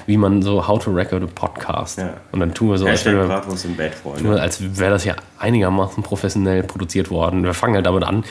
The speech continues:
Speaker 1: Regel Nummer eins, kauft keine billigen Kabel einfach, ne?
Speaker 2: Das ist
Speaker 1: Lasst
Speaker 2: schon mal
Speaker 1: es sein.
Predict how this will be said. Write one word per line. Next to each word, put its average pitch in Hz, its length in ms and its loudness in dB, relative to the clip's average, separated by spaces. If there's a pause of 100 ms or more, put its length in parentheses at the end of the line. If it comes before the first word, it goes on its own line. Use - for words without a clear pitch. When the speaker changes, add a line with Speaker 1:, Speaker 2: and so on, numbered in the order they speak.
(160)
Speaker 1:
Regel 98 140 2
Nummer 90 200 0
eins, 92 320 -2
kauft 87 240 -4
keine 82 220 0
billigen 82 320 -2
Kabel - 440 -12
einfach, - 220 -18
ne? 92 80 -12
Speaker 2:
Das 95 80 -10 (220)
ist - 80 -18
Speaker 1:
Lasst 85 180 -4
Speaker 2:
schon 78 80 -4
mal 78 80 -2
Speaker 1:
es 76 60 -6
sein. 85 260 -6